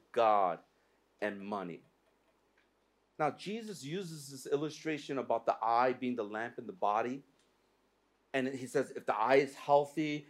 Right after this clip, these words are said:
then it'll be full of light. But if it's not, then it's gonna be dark. Pretty much what he's trying to say is, if our goal in life is to lay up all these earthly treasures, then there will be darkness from within.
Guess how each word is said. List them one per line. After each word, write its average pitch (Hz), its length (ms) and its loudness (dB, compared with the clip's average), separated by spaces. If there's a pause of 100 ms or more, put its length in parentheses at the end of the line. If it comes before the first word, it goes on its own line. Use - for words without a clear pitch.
(180)
then 135 160 6
it'll 131 120 4
be 120 120 -2
full 135 240 2
of 113 160 -2
light. 127 400 4 (180)
But 113 120 0
if - 100 -4
it's - 160 -14
not, 139 460 2
then 120 120 0
it's 104 120 -16
gonna 110 160 -12
be 95 180 -12
dark. 123 440 4 (1120)
Pretty 196 180 -4
much 226 220 0
what 170 100 4
he's 165 160 -6
trying 180 220 -6
to 165 60 -4
say 165 260 0
is, 135 400 0 (160)
if 127 160 -4
our 180 100 4
goal 170 380 4
in 190 120 2
life 165 280 2
is 143 120 -4
to 139 260 -6 (180)
lay 127 260 4
up 175 140 0
all 143 180 4
these 139 260 -6
earthly 127 300 -4
treasures, 127 600 -4 (580)
then 131 120 -6
there 156 120 2
will 180 80 4
be 151 140 0
darkness 135 540 -2
from 117 200 -8
within. 107 400 -8